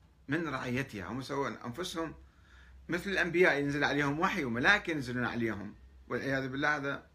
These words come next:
أنا أيضا أستبعده. آه، بس هذا كما يقول، كما يقولون ذول الجماعة الشيعة اللي، آه، صارتهم صدمة وردة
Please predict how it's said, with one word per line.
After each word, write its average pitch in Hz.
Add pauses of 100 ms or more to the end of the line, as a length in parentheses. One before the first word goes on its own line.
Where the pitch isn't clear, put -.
(220)
أنا 127
أيضا 110
أستبعده. 87 (1200)
آه، 123
بس 165
هذا 214
كما 180
يقول، 170 (220)
كما 139
يقولون 151
ذول 156
الجماعة 131
الشيعة 139
اللي، 143
آه، -
صارتهم 139
صدمة 170
وردة 117